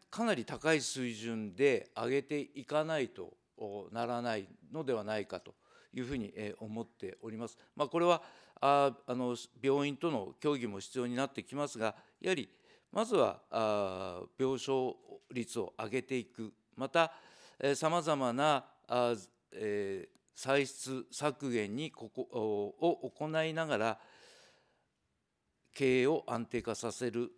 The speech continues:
ということと、一つの、お、期待というのは、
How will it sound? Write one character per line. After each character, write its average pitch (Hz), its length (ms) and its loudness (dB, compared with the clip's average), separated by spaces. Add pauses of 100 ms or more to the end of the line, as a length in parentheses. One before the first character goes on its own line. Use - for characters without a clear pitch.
と 147 120 0
い 143 60 -2
う 139 60 -6
こ 175 140 0
と 143 140 0
と、 135 300 0 (440)
一 214 240 2
つ 190 160 -2
の、 135 340 4
お、 117 220 2
期 - 160 -10
待 123 220 4
と 135 100 -6
い 147 140 0
う - 20 -4
の 110 160 -2
は、 120 240 4